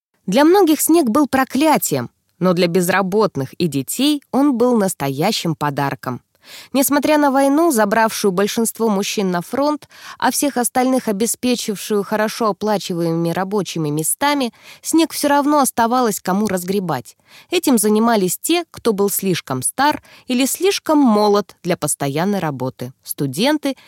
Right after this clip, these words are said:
ищущие возможности положить в карман несколько долларов, и бродяги.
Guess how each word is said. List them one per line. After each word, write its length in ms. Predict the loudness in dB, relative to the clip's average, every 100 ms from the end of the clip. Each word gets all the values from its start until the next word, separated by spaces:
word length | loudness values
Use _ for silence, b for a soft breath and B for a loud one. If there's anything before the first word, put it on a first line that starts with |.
| b
ищущие 460 | -4 -2 -2 -2 -2
возможности 680 | 0 2 2 2 0 -2 -4
положить 480 | -2 -2 0 -2 -4
в 60 |
карман 420 | -4 0 0 0
несколько 520 | 0 -2 -4 -6 -4 -4
долларов, 580 | -2 -2 -2 -4 -8 _
и 300 | -2 0 -2 _ _
бродяги. 760 | -6 -2 -2 0 -2 -2 -8